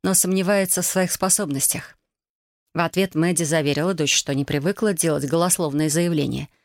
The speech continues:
и у той наверняка все получится. И Эмили, застенчиво улыбнувшись, обещала попробовать.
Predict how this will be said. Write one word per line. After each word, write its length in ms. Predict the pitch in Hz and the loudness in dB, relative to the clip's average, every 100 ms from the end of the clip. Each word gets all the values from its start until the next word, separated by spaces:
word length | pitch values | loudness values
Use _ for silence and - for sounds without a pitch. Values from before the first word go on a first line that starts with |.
| _ _ | _ _
и 60 | 175 | 0
у 80 | |
той 200 | 165 165 | 2 0
наверняка 500 | 185 170 160 156 160 | 2 2 2 0 0
все 160 | 160 208 | 0 0
получится. 640 | 208 202 147 - - 165 - _ _ _ _ _ _ _ | 0 0 0 0 0 -2 -10 _ _ _ _ _ _ _
И 120 | 208 - | -2 2
Эмили, 340 | 233 214 165 | 2 4 2
застенчиво 600 | 160 185 - 196 175 170 | 2 0 2 0 0 2
улыбнувшись, 720 | 175 175 165 202 - 151 - - - _ | 2 2 2 0 0 0 -2 -6 -20 _
обещала 520 | - 214 208 233 220 | -4 0 2 2 0
попробовать. 760 | 165 139 156 156 131 - - | -2 -4 -2 -2 -4 -6 -6